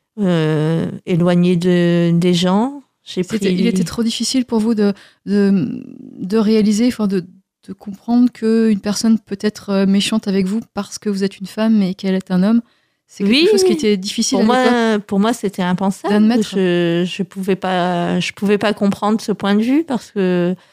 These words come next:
Speaker 1: j'ai grandi au sein d'une famille nombreuse où on, tout le monde s'acceptait. Euh, j'ai des frères, euh, j'ai des sœurs, euh, j'avais des amis. Euh, je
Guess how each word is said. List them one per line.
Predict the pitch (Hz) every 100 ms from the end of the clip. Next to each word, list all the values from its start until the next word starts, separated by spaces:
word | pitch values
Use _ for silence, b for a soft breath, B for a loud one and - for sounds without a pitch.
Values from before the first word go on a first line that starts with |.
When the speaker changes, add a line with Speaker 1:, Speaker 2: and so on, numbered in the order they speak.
| b _
Speaker 1:
j'ai | 185 - 165 202
grandi | 185 202 196
au | 220
sein | 208 202
d'une | 202 196
famille | 208 196
nombreuse | 196 196 190 240 247 233
où | 202 196 190 190 185
on, | 196 196
tout | 190 -
le | 190
monde | 190 190
s'acceptait. | 190 175 - 175 - 247 370 320
Euh, | 180 175 165 180
j'ai | - 180
des | 175
frères, | - 190 196 302 269
euh, | 180 175
j'ai | 185 185
des | 175
sœurs, | 175 - 208 247 269 233
euh, | 196 190 190 185
j'avais | 170 185 190
des | 180 196
amis. | 190 190 208 247
Euh, | 220 185
je | 190